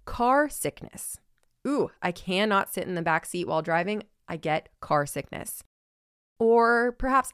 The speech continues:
altitude sickness. When you are at a high elevation,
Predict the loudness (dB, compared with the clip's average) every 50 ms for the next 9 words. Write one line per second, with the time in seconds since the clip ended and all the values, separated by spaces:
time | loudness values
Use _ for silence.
0 | 2 4 4 4 4 2 -2 -2 -2 0 -2 -2 -2 -2 -4 -4 -4 -4 -8 -10
1 | -8 -8 -8 -8 -8 -10 _ _ _ _ _ _ _ -4 -2 0 2 2 2 2
2 | 2 4 4 4 4 2 2 0 0 0 0 0 0 0 0 -2 -2 -4 -6 -6
3 | -4 -4 -4 -2 -2 -2 -2 -2 -2 -2 -2 -2 -2 -2 -2 -2 -2 -4 -4 -4
4 | -6 -10 -12